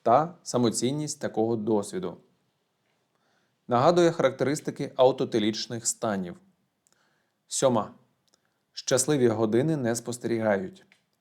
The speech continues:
Дезорієнтація у часі та просторі. Втрата відчуття часу. Восьма. Винятково позитивна цінність такого досвіду. У таких переживаннях людина розуміє цінність свого життя.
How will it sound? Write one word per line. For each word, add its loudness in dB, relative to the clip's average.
Дезорієнтація 4
у -2
часі 2
та -2
просторі. 0
Втрата 2
відчуття -2
часу. -4
Восьма. 2
Винятково 2
позитивна -2
цінність -4
такого -4
досвіду. -2
У -6
таких -2
переживаннях 0
людина 0
розуміє -4
цінність -6
свого -4
життя. -6